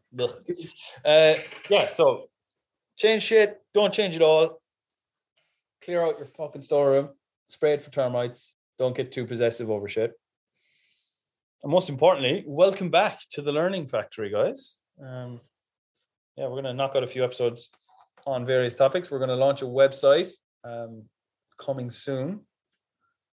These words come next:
And we're gonna have content. We want a bit more interaction, so you can, uh, you can hit us up on Twitter at, uh, T L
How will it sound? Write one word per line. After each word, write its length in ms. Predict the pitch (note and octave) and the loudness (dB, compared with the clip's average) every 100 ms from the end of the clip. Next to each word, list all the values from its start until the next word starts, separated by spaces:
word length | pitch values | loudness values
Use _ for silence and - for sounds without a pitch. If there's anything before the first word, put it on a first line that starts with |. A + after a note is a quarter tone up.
| _ - | _ -16
And 80 | D3 | -4
we're 40 | |
gonna 140 | E3+ | -2
have 60 | D#3+ | -2
content. 440 | F#3 G#3+ F#3 A#2 | -2 0 0 -2
We 100 | B2 | -2
want 140 | D#3 F3+ | -2 0
a 40 | |
bit 120 | F#3 | 0
more 160 | F3+ F3+ | 0 0
interaction, 540 | F3+ F3 F#3+ - C#3+ | 2 0 0 -4 -10
so 120 | A#2+ C3+ | -6 -6
you 180 | C#3 | -6
can, 240 | C#3 D3 C#3+ | -6 -4 -2
uh, 300 | C3+ C3 B2 | 0 -2 -4
you 100 | D3+ | -10
can 160 | - C#3+ | -10 -4
hit 120 | D#3 | -4
us 120 | D3+ | 0
up 160 | E3 - | -2 0
on 140 | C3+ | -4
Twitter 380 | C3 D3+ D3 - _ | 0 4 4 2 _
at, 300 | C#3 C3+ - C#3+ | -4 -4 -4 2
uh, 300 | C3 B2+ B2 _ _ - | 4 4 0 _ _ -14
T 400 | F3+ F3 E3 - | -8 -8 -10 -4
L 340 | D#3+ D3+ D3+ | 0 0 -2